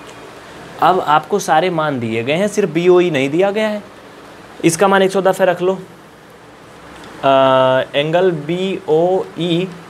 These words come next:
और plus इसका मान चालीस है, भैया ये चालीस दिया है, Equal एक सौ अस्सी कर लो, सबको जोड़ो घटाओ, Angle बीओई करोगे, आपको पता है एक सौ अस्सी,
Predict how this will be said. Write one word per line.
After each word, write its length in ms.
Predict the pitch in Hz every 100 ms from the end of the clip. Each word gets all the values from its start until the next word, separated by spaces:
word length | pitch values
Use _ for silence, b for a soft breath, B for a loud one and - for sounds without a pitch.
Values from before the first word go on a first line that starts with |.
| - - -
और 120 | 143
plus 300 | 147 165 180
इसका 260 | 170 - 175
मान 240 | 170 170
चालीस 360 | 170 151 170 190
है, 100 | 196 - - - - - -
भैया 220 | 127 160
ये 80 | 156
चालीस 280 | 156 147 143
दिया 240 | 151 165
है, 120 | 175 - - - - - - -
Equal 280 | 147 170 156
एक 100 | 160
सौ 120 | 165
अस्सी 220 | 156 -
कर 160 | 170 160
लो, 180 | 160 185 - - - - - - - - -
सबको 260 | 151 180
जोड़ो 260 | 165 165 175
घटाओ, 360 | 170 170 180 196 - - - - - -
Angle 460 | 143 156 165 180 175
बीओई 840 | 151 180 185 - 160 170 170 170
करोगे, 520 | 175 165 165 170 190 190 - - -
आपको 320 | 139 156 -
पता 280 | 160 160 175
है 220 | 175 175
एक 140 | 165 170
सौ 180 | - 175
अस्सी, 460 | 160 165 202 208